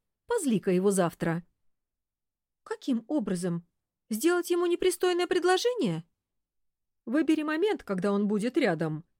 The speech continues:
и поприставай к какому-нибудь мужчине. Если он и в самом деле не одобряет всех легкомысленных женщин, а не только тех, которые нравятся ему, он плохо среагирует. Ты должна проследить за его реакцией".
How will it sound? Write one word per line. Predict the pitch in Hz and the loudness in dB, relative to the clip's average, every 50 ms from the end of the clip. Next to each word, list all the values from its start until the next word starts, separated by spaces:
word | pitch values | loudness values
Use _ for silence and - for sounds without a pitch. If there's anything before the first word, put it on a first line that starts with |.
| _ _ _ _ _ - | _ _ _ _ _ -2
и | 311 302 | 0 0
поприставай | 320 302 - 302 285 - - 311 339 427 480 440 | 0 0 -2 -2 -2 0 0 0 2 2 0 0
к | - | 0
какому-нибудь | - 208 214 - 349 311 240 202 196 214 294 - 226 | -4 -4 0 0 0 2 2 0 0 0 0 0 0
мужчине. | 202 208 202 - - - 180 170 170 165 165 165 170 _ _ _ _ _ _ _ _ _ _ _ _ _ _ _ _ _ - | -2 0 -2 -2 -2 0 0 0 0 0 -2 -4 -6 _ _ _ _ _ _ _ _ _ _ _ _ _ _ _ _ _ -8
Если | 220 196 269 302 285 - 294 | -6 -4 -4 -4 -2 -2 0
он | 302 311 302 302 | 0 2 0 0
и | 285 - 302 302 | -2 -4 -6 -4
в | - | -4
самом | - - 453 494 440 311 247 208 196 | -2 0 0 0 2 2 2 2 2
деле | 175 185 208 202 180 185 | 0 2 2 2 2 2
не | 190 185 | 2 2
одобряет | 185 180 220 214 202 220 202 180 165 - | 2 2 2 2 2 2 2 2 0 -4
всех | - - - 233 - - | -6 -4 -2 -2 -2 -2
легкомысленных | 190 180 - - 254 240 220 196 - - 196 208 220 226 214 202 | -4 -4 -2 -2 -2 0 0 0 -2 0 -2 0 2 2 0 0
женщин, | 180 233 196 170 151 - - 160 147 156 - _ _ _ _ _ _ - | 0 0 0 -2 -2 -4 -6 -6 -8 -8 -12 _ _ _ _ _ _ -6
а | - 330 | -4 0
не | 359 427 | 0 0
только | 415 - 220 175 170 220 202 | 2 2 0 0 0 -2 -2
тех, | - 208 180 - | -2 -2 -4 -2
которые | - 202 196 - 208 214 226 | -2 -4 -2 0 0 0 2
нравятся | 247 254 226 175 160 156 - - 185 | 2 4 2 2 0 -4 -6 -4 -4
ему, | 170 165 160 160 160 156 - _ _ _ _ _ _ _ - | -2 -2 -2 -2 -4 -6 -8 _ _ _ _ _ _ _ -2
он | - 302 453 453 | 0 0 0 0
плохо | - - 185 185 175 - 185 | 0 0 2 2 2 2 -2
среагирует. | 170 - 180 180 175 175 175 180 175 170 170 170 170 - _ _ _ _ _ _ _ _ _ _ _ _ _ _ _ _ _ | -4 0 0 0 0 2 2 4 4 4 4 2 0 -4 _ _ _ _ _ _ _ _ _ _ _ _ _ _ _ _ _
Ты | - 359 339 | -6 -2 0
должна | 370 359 359 359 370 359 | 2 2 2 0 -2 -2
проследить | - 359 349 - 440 403 262 226 190 165 | -2 -4 -2 0 -2 0 0 0 -2 0
за | 196 | 0
его | 220 214 226 247 | 0 2 2 2
реакцией". | 285 262 170 175 - - - 170 156 156 151 170 175 | 2 2 0 -2 -6 -8 -6 -4 -4 -2 -4 -4 -8